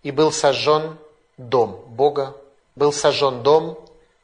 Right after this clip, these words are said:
который является домом связи между Богом и человеком. И в Иерусалимском Талмуде сказано, что кроме этого дома Бога были сожжены ещё четыреста восемьдесят домов учения,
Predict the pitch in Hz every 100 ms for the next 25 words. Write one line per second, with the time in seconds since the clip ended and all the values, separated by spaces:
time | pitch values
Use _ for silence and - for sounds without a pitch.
0 | _ _ _ 127 - 147 151 123 127 123
1 | - - 104 110 107 104 - - 123 127
2 | 117 117 101 107 98 95 85 85 87 90
3 | 104 - - _ _ _ _ _ _ _
4 | - - - 156 170 165 165 156 160 -
5 | 151 139 143 139 160 147 - 143 127 131
6 | - - 131 120 120 - _ _ _ _
7 | _ - 135 135 135 127 127 120 117 -
8 | - 127 143 123 110 156 156 147 151 -
9 | - _ 147 165 160 - 147 143 151 175
10 | 170 - 160 156 - - - 170 165 -
11 | 135 151 151 139 135 131 123 120 110 110
12 | - 143 139 135 135